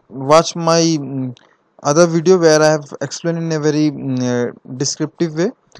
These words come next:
So, uh, s-, let us discuss about some questions which are asked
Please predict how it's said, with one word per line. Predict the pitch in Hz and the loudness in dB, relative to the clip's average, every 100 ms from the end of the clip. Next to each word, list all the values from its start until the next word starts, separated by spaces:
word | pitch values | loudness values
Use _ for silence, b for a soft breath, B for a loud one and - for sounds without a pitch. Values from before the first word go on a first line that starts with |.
| B _ | B _
So, | - - 156 156 143 143 | -16 -4 0 2 0 0
uh, | 135 131 127 | 2 2 0
s-, | 135 - | -10 -16
let | 143 151 156 | -8 -4 -4
us | 160 | -4
discuss | 151 - 160 | -6 -4 -4
about | 160 151 151 | -2 -4 -4
some | 160 147 | -10 -6
questions | 147 - 170 175 - | -8 -8 -10 -10 -12
which | 139 147 | -8 -4
are | 139 139 | -4 -2
asked | 147 143 | -2 -4